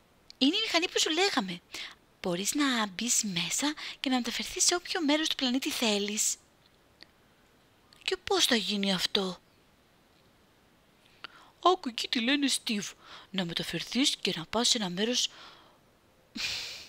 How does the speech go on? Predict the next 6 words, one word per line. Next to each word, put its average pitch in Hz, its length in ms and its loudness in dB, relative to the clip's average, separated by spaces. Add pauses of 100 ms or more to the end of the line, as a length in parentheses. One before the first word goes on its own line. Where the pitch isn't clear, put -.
(200)
Δεν - 140 -16
το - 100 -8
πιστεύω. 170 640 -2 (600)
Έλα, 415 220 4
βρε 214 140 2
Αλέξανδρε. 202 560 0